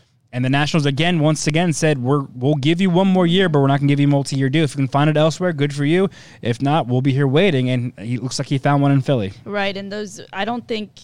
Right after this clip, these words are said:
Speaker 2: his deal is clear right now
Speaker 1: Right.
Speaker 2: yet, but the reports are that he is going to get a multi-year deal, and that is what he's looking for. And I wonder if that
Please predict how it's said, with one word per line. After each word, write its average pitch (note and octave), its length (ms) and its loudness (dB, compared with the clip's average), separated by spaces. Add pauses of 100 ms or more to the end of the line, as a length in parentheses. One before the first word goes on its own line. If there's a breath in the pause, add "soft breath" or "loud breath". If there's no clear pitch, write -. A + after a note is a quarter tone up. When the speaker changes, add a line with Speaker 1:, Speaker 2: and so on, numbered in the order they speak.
(400)
Speaker 2:
his G3 280 -8
deal G3 380 -8
is F3+ 160 -12
clear A#3+ 400 -10
right G3+ 240 -6
now G3 320 -8
Speaker 1:
Right. G#3+ 180 -6
Speaker 2:
yet, G#3 280 -4
but G3 220 -10
the G3+ 80 -8
reports G3+ 380 -8
are F#3+ 180 -2
that F#3 140 -8
he G#3 160 -4
is G3+ 100 -4
going F#3+ 240 -8
to F#3 60 -10
get F3+ 100 -12
a F3+ 60 -10
multi-year F3+ 560 -10
deal, F3 320 -12 (200 loud breath)
and G3 140 -8
that G3 140 2
is F#3 140 -6
what F#3 120 -8
he's F3+ 140 -12
looking G3+ 340 -8
for. F#3 360 -4 (260 loud breath)
And F#3+ 320 -4
I F#3 140 -4
wonder A3 640 -4
if G3+ 320 -6
that F#3+ 280 -6